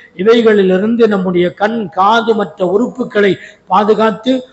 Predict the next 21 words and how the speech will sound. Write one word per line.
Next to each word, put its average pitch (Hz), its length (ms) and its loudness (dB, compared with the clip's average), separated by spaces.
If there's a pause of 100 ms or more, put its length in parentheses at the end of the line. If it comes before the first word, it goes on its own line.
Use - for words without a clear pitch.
(120)
உண்மையான 233 600 2
நோன்பாளிகளாக 214 840 0
இருக்க 196 300 -4
வேண்டும். 233 360 2 (260)
அதுதான் 220 520 0
உண்மையான 220 600 0 (100)
சபுர் 254 300 2
என்று 208 220 0
சொல்லப்படும். 196 640 -2 (300)
வஸ்தஈனு 233 760 0
பிஸ்ஸபுரி, 208 720 0 (300)
நோன்பின் 240 540 2
மூலமாக 202 520 0
அல்லாஹ்விடத்திலே 190 640 -4
உதவி 190 360 -4
தேடுங்கள், 233 640 0 (300)
தொழுகையின் 240 560 0
மூலமாகவும் 190 680 0
அல்லாஹ்விடத்திலே 180 560 -4
உதவி 180 340 -2
தேடுங்கள் 214 600 0